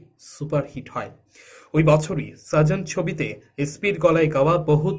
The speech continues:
প্যার করতে হে, তুমসে মিলনে কি তমন্না হে, পেহলি বার মিলে হে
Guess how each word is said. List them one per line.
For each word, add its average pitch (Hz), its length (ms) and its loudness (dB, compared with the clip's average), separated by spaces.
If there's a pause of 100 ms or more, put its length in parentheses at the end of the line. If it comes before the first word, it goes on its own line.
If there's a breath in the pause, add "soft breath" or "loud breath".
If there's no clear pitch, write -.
প্যার 156 300 0
করতে - 340 -6
হে, 117 180 -12 (380)
তুমসে 151 340 -2
মিলনে 143 380 0
কি 160 180 -4 (100)
তমন্না 143 420 0
হে, 156 180 0 (540 loud breath)
পেহলি 165 380 0
বার 139 280 -2 (140)
মিলে 135 240 -4
হে 113 180 -8